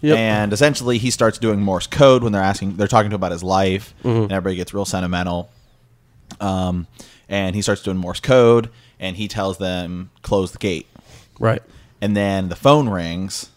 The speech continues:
Speaker 2: um, 'cause Hopper had called in, like, military backup, said, "Call it here."
Speaker 1: Right.
Speaker 2: They ripped the phone out of the wall, so, but m-, backup's not <laughs> on its
Speaker 1: No.
Speaker 2: way.
Speaker 1: Right.
Speaker 2: Backup's not even coming. And, uh, but that's okay because we did get some backup once all the,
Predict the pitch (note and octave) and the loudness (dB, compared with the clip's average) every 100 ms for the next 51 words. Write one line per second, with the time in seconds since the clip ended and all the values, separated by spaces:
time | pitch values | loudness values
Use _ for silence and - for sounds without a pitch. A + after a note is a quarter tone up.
0 | - F#2+ F#2 G#2+ A2+ B2 A#2 G2 - G#2 | -12 -10 -8 -6 2 4 4 0 0 0
1 | G2 F2 _ - G2+ G2+ G#2 F#2 F#2+ G2+ | 0 -8 _ -6 -4 0 0 0 0 -2
2 | - G#2+ F2+ - F#2 F#2 G2 F#2 F2 - | -6 -6 -6 -2 0 0 -4 -4 -4 -4
3 | A2+ A2+ G#2+ A2+ A2 - A2+ G2+ F2+ F2+ | 0 0 2 0 0 -4 -2 -2 -2 2
4 | F#2+ - E2+ E2 E2 - G2+ G#2 A2+ C3 | 2 0 -6 -4 -6 -6 -6 0 4 4
5 | B2+ A#2 - A2+ D3 B2+ B2+ A#2+ B2 A2 | 4 0 0 0 2 4 4 6 6 6
6 | G2 G2+ A2+ G#2+ - B2 D#3+ D3 C3 B2+ | 4 2 0 0 4 6 8 8 6 2
7 | A#2 G#2 B2 A2+ F#2+ F#2 - - - - | 2 0 2 2 2 -4 -10 -18 -18 -20
8 | _ A2+ A2+ G#2 G2+ G2+ F#2+ F2 E2+ E2 | _ -2 0 0 0 2 2 2 0 -4
9 | - _ _ B2 B2+ B2+ A2+ C#3+ A2+ G2 | -10 _ _ 6 6 6 6 6 6 2
10 | G#2 - G#2+ G2 F#2+ F#2 F2+ - - - | -2 2 2 4 0 -2 -6 -14 -18 -20
11 | _ _ _ - G#2 G2+ - - D3+ B2 | _ _ _ -8 -4 -4 -2 6 6 6
12 | A2 - G#2+ F#2+ G2 F#2 - F#2+ F2+ G2 | 0 -2 -8 -4 -2 -2 -2 -4 -4 -2
13 | G#2 G#2 G2 B2 C3 D3+ D#3+ | -4 0 4 6 4 0 -2